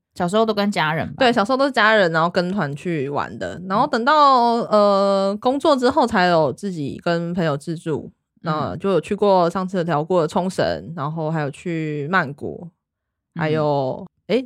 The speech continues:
Speaker 2: 日本
Speaker 1: 日本。
Speaker 2: 那个仙台，嘿，
Speaker 1: 嗯，嗯，嗯。
Speaker 2: 大概是这样。
Speaker 1: 对啊，
Speaker 2: 然后我，
Speaker 1: 还有去
Speaker 2: 我自己有去美国啦，自己去纽国-，
Speaker 1: 对。
Speaker 2: 去纽约。
Speaker 1: 嗯，那这当中有没有遇过什么你印象深刻的事情吗？好的不好的，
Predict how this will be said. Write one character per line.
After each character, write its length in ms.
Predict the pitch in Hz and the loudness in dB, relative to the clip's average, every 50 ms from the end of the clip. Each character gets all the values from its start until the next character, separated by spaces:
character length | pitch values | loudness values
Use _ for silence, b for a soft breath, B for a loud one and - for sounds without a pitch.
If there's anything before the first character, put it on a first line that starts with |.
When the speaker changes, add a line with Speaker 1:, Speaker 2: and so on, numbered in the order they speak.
| 226 | -2
Speaker 2:
日 120 | 240 240 208 | -2 -2 -2
本 220 | 185 - 220 - | 0 -2 -4 -2
Speaker 1:
日 120 | 208 208 185 | -2 -2 -2
本。 180 | 156 170 - | -2 -4 -4
Speaker 2:
那 80 | - 147 | -2 -2
个 240 | 127 113 - - 180 180 | -4 -4 -6 -10 -16 -16
仙 220 | - - 208 202 | -6 -4 -4 -4
台， 340 | 208 - 180 78 71 - - _ - | -2 -4 -4 -4 -4 -8 -12 _ -8
嘿， 120 | - 175 - - | -8 -8 -8 -8
Speaker 1:
嗯， 100 | 175 175 | -12 -12
嗯， 140 | - - - - | -12 -12 -10 -12
嗯。 200 | - - - - - - | -12 -12 -12 -14 -12 -12
Speaker 2:
大 80 | 165 | -8
概 140 | 165 160 147 | -6 -6 -6
是 120 | - 160 | -6 -8
这 100 | 139 139 | -10 -10
样。 100 | 107 - - 170 _ _ _ - | -10 -10 -10 -16 _ _ _ -12
Speaker 1:
对 100 | - 147 | -10 -6
啊， 60 | - | -2
Speaker 2:
然 0 | |
后 60 | 208 | 0
我， 40 | 220 | 2
Speaker 1:
还 60 | 233 | 4
有 120 | 240 233 226 | 4 4 4
去 140 | 226 220 - | 0 -4 -4
Speaker 2:
我 100 | - 226 | -2 -2
自 160 | 226 269 339 294 | -2 0 -2 -2
己 160 | 247 220 190 | 0 0 0
有 160 | 180 151 151 | 0 -2 -4
去 180 | 170 - 240 214 | -4 -4 -4 -4
美 160 | 180 143 120 | -4 -6 -8
国 220 | - 123 113 110 | -8 -10 -10 -8
啦， 180 | 92 95 - 175 170 | -8 -8 -10 -12 -10
自 100 | - 214 | -6 -6
己 60 | 196 180 | -4 -4
去 100 | - 202 | -4 -4
纽 140 | 196 185 151 | -4 -4 -4
国-， 120 | 175 160 151 | -6 -8 -10
Speaker 1:
对。 40 | - _ | -10 _
Speaker 2:
去 160 | - 233 220 | -8 -6 -4
纽 160 | 185 151 131 | -4 -4 -4
约。 260 | 120 120 110 - 160 - _ _ - | -4 -6 -6 -6 -8 -10 _ _ -14
Speaker 1:
嗯， 400 | 190 190 196 196 196 196 196 196 | -10 -8 -6 -6 -4 -6 -6 -4
那 120 | 208 226 226 | -2 -2 0
这 120 | 240 233 | -2 0
当 200 | 214 214 208 208 | 0 0 0 0
中 80 | 202 190 | -2 -2
有 40 | |
没 60 | 160 165 | -2 -2
有 80 | 156 | -2
遇 80 | 165 185 | -4 -4
过 160 | 175 170 170 | -2 -2 -4
什 140 | - 151 139 | -2 -2 -4
么 100 | 135 131 | -4 -4
你 80 | 131 | -4
印 160 | - 117 160 156 | -4 -4 -6 -4
象 220 | 156 170 151 147 | -4 -4 -6 -4
深 160 | 156 147 139 | -6 -6 -8
刻 140 | 143 - 151 | -8 -8 -8
的 120 | 131 135 | -8 -8
事 160 | 143 - - 165 | -12 -14 -16 -18
情 180 | - - - _ | -18 -20 -20 _
吗？ 80 | - 165 | -20 -18
好 220 | - - 151 151 151 | -6 -4 -2 -2 0
的 100 | 156 156 | 0 -2
不 120 | 151 180 | 0 0
好 240 | 185 175 127 - - | 0 0 -2 -4 -6
的， 160 | - - - | -10 -16 -18